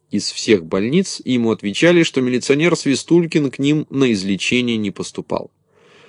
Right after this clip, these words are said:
Тогда он принялся звонить во все другие отделения милиции города с просьбой помочь ему отыскать Свистулькина.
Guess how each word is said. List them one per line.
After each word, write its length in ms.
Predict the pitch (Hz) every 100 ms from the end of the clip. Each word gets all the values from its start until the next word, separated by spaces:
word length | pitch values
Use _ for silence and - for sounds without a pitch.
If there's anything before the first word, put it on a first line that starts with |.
| _ _
Тогда 300 | - 104 196
он 80 | 220
принялся 440 | 202 190 180 185
звонить 380 | 185 170 165 170
во 140 | 151 135
все 240 | - 170
другие 560 | 156 160 147 113 113 107
отделения 500 | 95 101 104 101 98
милиции 520 | 98 98 87 - 98
города 420 | 104 151 170 165
с 80 | -
просьбой 500 | 120 120 120 117 135
помочь 540 | - 110 98 101 -
ему 180 | 117 117
отыскать 540 | 107 92 - - 92
Свистулькина. 720 | - 98 90 - 101 87 -